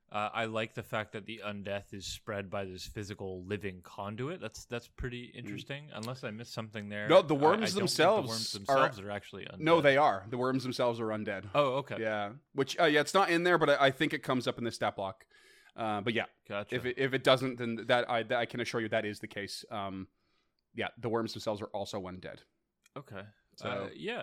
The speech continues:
Speaker 1: I mean, it's, it's, it's, it's a cool take, I think.
Speaker 2: Mm-hmm.
Speaker 1: We, we don't often see some, I mean, it's,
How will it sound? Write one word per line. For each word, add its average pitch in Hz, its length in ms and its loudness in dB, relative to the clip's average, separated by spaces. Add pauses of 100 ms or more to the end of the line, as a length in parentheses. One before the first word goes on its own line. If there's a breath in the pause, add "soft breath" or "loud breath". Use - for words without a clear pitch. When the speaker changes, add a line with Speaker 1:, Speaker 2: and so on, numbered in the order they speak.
Speaker 1:
I 139 80 -12
mean, 143 160 -10
it's, 131 280 -10
it's, 131 220 -12
it's, - 220 -16
it's 127 180 -14
a 127 60 -8
cool 175 240 -8
take, 160 280 -8
I 95 100 -6
think. 92 240 -18 (200)
Speaker 2:
Mm-hmm. 101 220 -8
Speaker 1:
We, 113 180 -14
we 120 140 -10
don't 127 180 -6
often 107 300 -12
see 104 500 -10 (720)
some, 120 380 -6 (680)
I 120 60 -8
mean, 104 280 -10
it's, - 480 -14